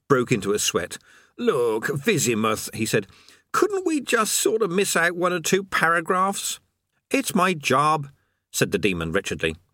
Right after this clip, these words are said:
"You know he checks up. It's more than my job's worth." He broke off, gave Rincewind a sad grimace, and patted the sobbing figure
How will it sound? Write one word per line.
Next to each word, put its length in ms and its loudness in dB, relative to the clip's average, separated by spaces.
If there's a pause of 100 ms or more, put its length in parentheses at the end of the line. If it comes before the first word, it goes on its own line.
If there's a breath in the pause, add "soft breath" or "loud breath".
(380)
"You 180 0
know 380 2
he 160 -4
checks 400 -4
up. 240 0 (280)
It's 160 -2
more 220 2
than 100 0
my 140 2
job's 380 -2
worth." 320 0 (600)
He 140 -4
broke 320 0
off, 300 -6 (420)
gave 220 2
Rincewind 600 0
a 60 0
sad 380 0
grimace, 440 -2 (400)
and 200 -2
patted 260 -2
the 100 -2
sobbing 320 0
figure 380 -4